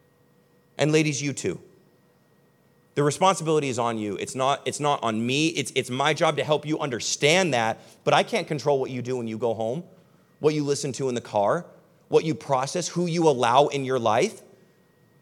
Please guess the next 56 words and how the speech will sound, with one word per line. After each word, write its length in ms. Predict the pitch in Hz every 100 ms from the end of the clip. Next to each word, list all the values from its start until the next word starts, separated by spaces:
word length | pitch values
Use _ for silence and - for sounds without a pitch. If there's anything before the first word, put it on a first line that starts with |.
| _ _ _ _ _ _ _
So 180 | - 160
this 200 | 214 226
means 200 | 233 -
some 120 | 160
hard 280 | 131 180 185
stuff. 320 | - 254 196
This 200 | 170 -
means 240 | 185 165
not 480 | 127 139 165 196 147
doing 300 | 135 254 202
a 40 | 151
number 240 | 160 180
of 80 | 185
things. 240 | 240 208
This 140 | 170 185
means 220 | 208 165
looking 260 | 202 202
at 80 | 170
certain 260 | - 233 220
individuals 360 | 226 214 202
and 80 | 180
not 260 | 196 214 143
banishing 440 | 180 247 277 214
them 120 | 196
from 160 | 180 170
your 100 | 156
life, 200 | 190 202
but 80 | 180
just 180 | 175 -
going, 220 | 190 175 - - -
"You've 200 | 180 233
had 200 | 262 -
too 140 | 226
much 200 | 220 -
influence 460 | 190 202 208 208 208
in 80 |
my 140 | 180 165
life, 340 | 143 156 202 - - _ _
and 120 | 165
it's 100 | 160
not 220 | 160 160 143
good." 220 | 127 90 - _ _ _ _ _ _ _ _ _
Every 300 | 180 220 277
time 320 | - 226 220
I'm 180 | 185 190
with 180 | 185 175
you, 120 | 180
we 120 | 165
get 140 | 156 127
in 40 |
trouble. 360 | 123 175 196 220
Every 220 | 202 196
time 200 | 190 185
I'm 140 | 156
with 180 | 156 190
you, 180 | 190 208